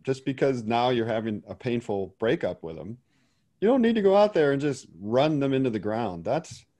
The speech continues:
don't do that. It's not necessary. You, you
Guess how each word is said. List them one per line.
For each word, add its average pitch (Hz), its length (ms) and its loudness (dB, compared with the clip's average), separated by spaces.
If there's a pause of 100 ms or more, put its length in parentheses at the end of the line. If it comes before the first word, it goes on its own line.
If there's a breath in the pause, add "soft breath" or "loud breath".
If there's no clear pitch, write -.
(420)
don't 190 180 -2
do 208 140 -4
that. 87 220 -6
It's 107 140 -10
not 170 140 -2
necessary. 104 540 -8 (100)
You, 120 200 -8 (280)
you 92 180 -14